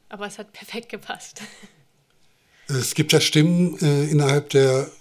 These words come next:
Speaker 2: Filmszene, die sagen, äh, man müsste Fernsehen und Kino kategorischer trennen, also auch die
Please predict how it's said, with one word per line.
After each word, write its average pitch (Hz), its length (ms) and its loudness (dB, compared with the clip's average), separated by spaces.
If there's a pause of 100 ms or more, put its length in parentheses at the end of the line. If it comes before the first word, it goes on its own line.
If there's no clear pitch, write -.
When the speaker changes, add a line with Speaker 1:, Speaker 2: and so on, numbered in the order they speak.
(240)
Speaker 2:
Filmszene, 147 1120 2
die 131 120 -4
sagen, 135 720 2
äh, 123 300 0
man 120 220 -2
müsste 131 400 0
Fernsehen 131 600 0
und 120 140 -2
Kino 127 320 0
kategorischer 113 720 -6
trennen, 135 420 -2
also 113 240 -4
auch 117 200 -4
die 110 240 -10